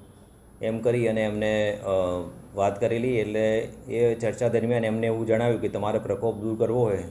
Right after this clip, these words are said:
તો તમારા પહેરેલા દાગીના મને આપો, તો હું શુદ્ધ કરી આપું." એ પ્રકારે વાત કરી અને એમની પાસેથી દાગીના લીધેલા. અને એ સમય દરમિયાન આ જે સિનિયર સિટીઝન હતા, એ એમને ખ્યાલ નહીં રહ્યો કે એને શું થઈ ગયું છે. એ સમય દરમિયાન આ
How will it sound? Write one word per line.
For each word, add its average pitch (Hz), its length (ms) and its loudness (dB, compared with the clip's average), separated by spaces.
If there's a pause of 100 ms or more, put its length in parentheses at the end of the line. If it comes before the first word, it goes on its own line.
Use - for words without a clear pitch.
(220)
તો 107 100 -8
તમારા 107 300 -2
પહેરેલા 107 380 2
દાગીના 104 360 0
મને 107 180 -2
આપો, 107 220 -2
તો 110 100 -2
હું 104 120 -4
શુદ્ધ 98 280 -8
કરી 98 220 0
આપું." 87 240 -2 (800)
એ 117 100 0
પ્રકારે 117 380 4
વાત 113 300 0
કરી 131 200 -2
અને 135 140 0
એમની 117 180 -2
પાસેથી 113 420 -2
દાગીના 110 380 0
લીધેલા. 104 420 -2 (340)
અને 107 360 -2
એ 110 320 -4
સમય 117 240 0
દરમિયાન 117 460 2 (140)
આ 113 80 -6
જે 107 440 0 (260)
સિનિયર 120 320 0
સિટીઝન 117 420 0
હતા, 117 260 4
એ 104 280 4
એમને 110 220 -2
ખ્યાલ 113 340 0
નહીં 127 160 2
રહ્યો 107 200 4
કે 107 280 -2
એને 101 460 -4
શું 98 200 -10
થઈ 95 140 -4
ગયું 92 220 -4
છે. - 160 -10 (680)
એ 123 100 2
સમય 120 240 2
દરમિયાન 120 340 4
આ 113 260 0